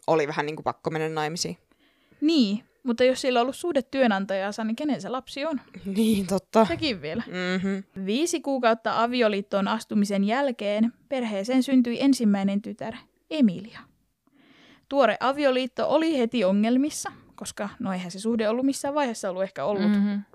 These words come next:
Speaker 2: olematta ongelmissa,
Speaker 1: Mhm.
Speaker 2: mutta avioliitto oli myös heti
Speaker 3: Niin.
Speaker 2: ongelmissa. Ja Gustave alkoi juoda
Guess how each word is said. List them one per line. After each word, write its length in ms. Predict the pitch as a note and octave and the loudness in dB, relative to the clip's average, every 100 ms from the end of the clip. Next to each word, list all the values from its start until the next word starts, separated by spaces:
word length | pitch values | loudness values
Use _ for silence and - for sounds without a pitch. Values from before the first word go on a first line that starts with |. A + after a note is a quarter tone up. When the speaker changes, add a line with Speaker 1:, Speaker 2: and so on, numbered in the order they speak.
| - | -4
Speaker 2:
olematta 500 | F#3+ F3 F#3 - F3+ - | -2 -2 -4 -6 -6 -6
ongelmissa, 560 | G3 F3 F3 F3 - G#3 | -6 -4 -4 -6 -6 -4
Speaker 1:
Mhm. 120 | F3+ | 0
Speaker 2:
mutta 320 | G#3 F#3+ F#3+ | 0 2 2
avioliitto 480 | A3+ A#3+ A3 A3+ A#3 | 4 4 2 2 4
oli 140 | G#3+ | 4
myös 280 | G#3+ G3+ G3 | 4 4 4
heti 100 | G#3+ | 2
Speaker 3:
Niin. 180 | A3 G3 | 2 2
Speaker 2:
ongelmissa. 640 | - A3+ A3 G3+ G#3 - A#3 - - - - - | 6 8 8 4 0 -6 -8 -12 -20 -20 -20 -6
Ja 140 | C4+ D4 | -2 2
Gustave 460 | F#4+ - D#4+ D4+ | 0 0 0 2
alkoi 500 | C4+ C4+ A#3+ A#3+ A#3 - | 2 0 0 0 0 0
juoda 460 | A#3+ A#3 G#3+ G#3 | 2 4 4 2